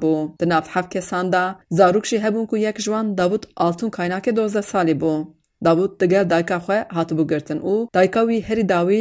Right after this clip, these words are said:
lawkê xwe di îşkenceyê de bi çavê xwe dîtiye.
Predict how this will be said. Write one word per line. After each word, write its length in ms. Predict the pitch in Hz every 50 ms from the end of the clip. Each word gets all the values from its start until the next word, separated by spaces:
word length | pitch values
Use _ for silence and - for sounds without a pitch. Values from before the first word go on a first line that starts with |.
| 220 202
lawkê 280 | 180 175 175 - 214 196 -
xwe 240 | - 208 214 220 196
di 40 | -
îşkenceyê 640 | - - - - - 175 175 175 175 202 202 190 180
de 140 | 202 208 214 220 214 - _ _ -
bi 60 | 175
çavê 300 | 170 175 220 208 208 196
xwe 180 | 185 - 202 170
dîtiye. 420 | 160 156 160 - 165 160 156 156